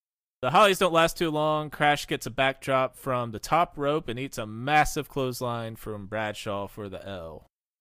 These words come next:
The next big match for Crash would be a couple weeks later at October seventeenth's No Mercy, when the Hollies faced the New Age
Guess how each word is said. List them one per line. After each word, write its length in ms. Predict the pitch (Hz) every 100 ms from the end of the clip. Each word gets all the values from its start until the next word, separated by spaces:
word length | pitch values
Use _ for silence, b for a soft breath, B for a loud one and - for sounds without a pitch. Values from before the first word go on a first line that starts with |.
| _
The 100 | 143
next 240 | 160 208 -
big 200 | 165 156
match 400 | 131 135 - -
for 200 | - 127
Crash 520 | - 131 127 - -
would 200 | 123 117
be 220 | 120 113
a 120 | 107
couple 300 | 110 233 202
weeks 280 | 160 151 -
later 320 | 131 120 123 123
at 120 | 113
October 440 | 143 - 160 156
seventeenth's 640 | 135 139 131 - 123 120 -
No 160 | 110
Mercy, 640 | 95 98 147 147 117 101 - _ _ _
when 360 | 107 110 104 104
the 460 | 117 117 117 110 104
Hollies 400 | 147 175 170 156
faced 300 | - 135 127
the 100 | 117
New 260 | 117 160 170
Age 280 | 156 151